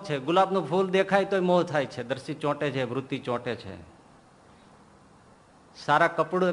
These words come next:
કપડું દેખાય, સારા વસ્ત્રો દેખાય, સારી મેડી દેખાય, સારી ગાડી દેખાય, સારા મોબાઈલ દેખાય, વૃત્તિ ચોંટે છે, મોહ થાય છે. આઈસ્ક્રીમનો સરસ મજાનો કપ મળે આવા સિઝનમાં તો કથા એક બાજુ રહી જાય.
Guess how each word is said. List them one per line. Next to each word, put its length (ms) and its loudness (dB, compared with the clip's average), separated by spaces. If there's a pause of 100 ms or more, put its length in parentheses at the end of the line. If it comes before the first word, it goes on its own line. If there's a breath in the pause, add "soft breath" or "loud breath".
કપડું 360 0
દેખાય, 480 0
સારા 300 0
વસ્ત્રો 380 -2
દેખાય, 440 -4
સારી 320 -2
મેડી 300 -2
દેખાય, 460 -6
સારી 320 -4
ગાડી 320 0
દેખાય, 440 -6
સારા 280 -4
મોબાઈલ 400 0
દેખાય, 420 -8
વૃત્તિ 340 -2
ચોંટે 340 0
છે, 140 -14 (720)
મોહ 300 4
થાય 260 -2
છે. 120 -18 (2000)
આઈસ્ક્રીમનો 680 4
સરસ 320 0
મજાનો 420 2
કપ 280 0
મળે 340 2
આવા 340 2
સિઝનમાં 680 -6 (420)
તો 140 -10
કથા 360 0
એક 140 0
બાજુ 240 0
રહી 180 -4
જાય. 180 -16